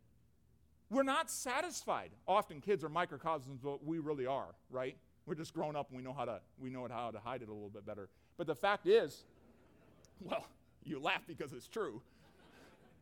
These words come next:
The fact is, we go from one thing. Grown-ups, we go to the store. You go to drink, go to drugs, go to relationship.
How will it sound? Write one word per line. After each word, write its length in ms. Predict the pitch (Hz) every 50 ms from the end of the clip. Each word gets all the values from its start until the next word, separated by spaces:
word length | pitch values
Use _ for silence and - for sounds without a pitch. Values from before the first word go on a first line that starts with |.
| - - - - - - - - - - - _ _ _ _ _ _ _ _ _ _ _ -
The 80 | 135 151
fact 260 | 135 220 214 202 -
is, 220 | 202 220 190 117 135
we 140 | 143 180
go 100 | 170 185
from 180 | 180 180 - 151
one 160 | 147 160 175
thing. 200 | - 185 175 135 - _ _ _ - 143 131 - - 135
Grown-ups, 480 | 135 165 175 190 196 - - - - - _ - -
we 80 | 135 139
go 120 | 127 135
to 60 | 117
the 60 | 110
store. 300 | 101 - - 143 120 92 - - _ _ _ _ _ _ _ _ _ _ _ _ _ _ _ _ _ _ _ _ _ _ _ _ _ -
You 80 | - 147
go 120 | 139 165
to 100 | 160 143
drink, 300 | 127 - 156 147 123 113 - - _ _ _ _ _ -
go 80 | 143 139
to 80 | 127 120
drugs, 580 | 110 135 143 131 113 110 113 - - - - _ _ -
go 100 | - 127
to 60 | 123
relationship. 680 | 123 123 120 127 131 139 - - 113 107 - 110 95